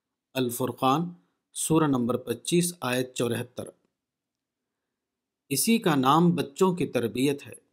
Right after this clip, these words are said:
बच्चों की तरबियत ये नहीं है कि एक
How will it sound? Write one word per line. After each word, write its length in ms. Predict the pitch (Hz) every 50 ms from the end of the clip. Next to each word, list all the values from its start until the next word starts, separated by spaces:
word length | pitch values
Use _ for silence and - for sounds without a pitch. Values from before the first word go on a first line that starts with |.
| _ _ _ _ _ _ _ _ _ _ _ _ _ _ _ _ _ _ _ _ -
बच्चों 360 | 113 139 139 - - 208 214 214
की 100 | 214 208
तरबियत 500 | 170 - 165 160 160 160 190 208 214 214 -
ये 120 | 170 170 160
नहीं 360 | 151 151 143 147 170 190 185
है 160 | 175 175 196 196
कि 160 | 190 190 170
एक 200 | 160 170 165 170